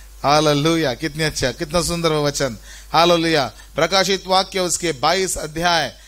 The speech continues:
और उसके चौदह वचन में मैं पढ़ रहा हूं। हालेलुया।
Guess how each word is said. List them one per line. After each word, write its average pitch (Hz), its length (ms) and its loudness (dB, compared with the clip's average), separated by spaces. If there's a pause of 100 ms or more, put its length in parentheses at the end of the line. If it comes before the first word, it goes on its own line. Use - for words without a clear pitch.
(220)
और 139 140 0
उसके 156 280 0
चौदह 175 300 0
वचन 175 280 -2
में 170 100 -6
मैं 165 180 -6
पढ़ 160 160 0
रहा 165 180 0
हूं। 143 320 -6 (280)
हालेलुया। 147 760 0